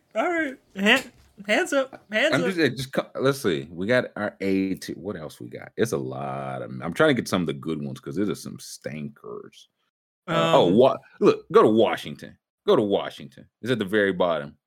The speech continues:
Speaker 2: It's just a picture of George. The dick eating is crazy, brother.
Speaker 1: <laughs>
Speaker 2: Are you kidding me?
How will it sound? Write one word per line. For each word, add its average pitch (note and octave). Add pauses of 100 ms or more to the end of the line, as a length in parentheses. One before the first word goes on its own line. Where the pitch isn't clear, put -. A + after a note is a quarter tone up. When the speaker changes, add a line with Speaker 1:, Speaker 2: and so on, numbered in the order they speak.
(140)
Speaker 2:
It's C3
just A#2+
a G2+
picture G#2+
of E2+
George. F#2
The A3
dick G#3+
eating D3
is A#2
crazy, B2+
brother. F2+ (120)
Speaker 1:
<laughs> F3
Speaker 2:
Are -
you -
kidding E3+
me? E3+